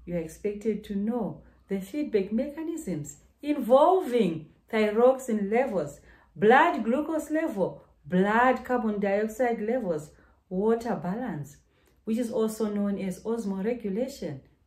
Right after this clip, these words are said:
as well as salt levels in the blood. You are expected to know two disorders,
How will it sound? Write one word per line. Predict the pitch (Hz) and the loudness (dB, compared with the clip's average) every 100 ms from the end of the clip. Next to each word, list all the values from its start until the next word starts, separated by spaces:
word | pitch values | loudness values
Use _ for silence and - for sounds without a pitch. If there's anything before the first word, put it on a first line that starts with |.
| - | -14
as | 156 - | -12 -10
well | 170 175 185 175 | -8 -6 -6 -6
as | 175 - | -10 -12
salt | - 170 165 - | -10 -10 -10 -14
levels | 170 165 160 151 151 _ _ _ _ - | -12 -12 -14 -18 -18 _ _ _ _ -18
in | 165 147 | -16 -16
the | 151 - | -18 -20
blood. | 165 151 139 _ _ _ _ _ _ _ _ _ - - - | -20 -20 -20 _ _ _ _ _ _ _ _ _ -20 -20 -6
You | 180 233 302 | 2 6 8
are | 277 | 8
expected | 226 214 - 254 254 262 254 | 6 2 2 0 2 0 -2
to | - 240 | -2 -2
know | 240 269 277 277 | 0 0 0 -4
two | - 311 247 | -6 -4 -2
disorders, | 226 - - 320 339 170 139 | -2 -4 -6 -6 -2 -4 -6